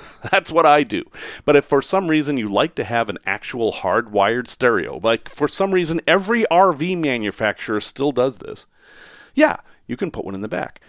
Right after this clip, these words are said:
And the trick is that it is just gonna run off your leisure battery. You just buy another stereo. Now, you're gonna have to use different speakers, unfortunately, because if a radio is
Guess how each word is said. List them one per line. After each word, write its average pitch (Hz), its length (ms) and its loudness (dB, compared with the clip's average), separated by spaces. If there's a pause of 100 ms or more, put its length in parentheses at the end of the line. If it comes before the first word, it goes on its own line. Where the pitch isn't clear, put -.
(440)
And 147 340 2
the 131 160 -2
trick - 480 -6
is 135 240 0
that 143 380 0
it 165 360 -2
is 175 220 -2
just - 260 -4
gonna 233 160 0
run 165 300 2
off 220 300 0
your 226 120 -4
leisure 277 280 2
battery. 135 340 2
You 143 80 -2
just - 240 -6
buy 208 200 2
another 220 380 2
stereo. - 460 -2 (500)
Now, 135 120 2
you're 175 120 0
gonna 269 160 2
have 269 120 0
to 214 60 -6
use 196 140 -4
different 135 320 -6
speakers, - 720 -10
unfortunately, 92 720 -8 (480)
because 135 500 2
if 139 240 -4
a 117 160 -2
radio 196 580 2
is 113 260 -2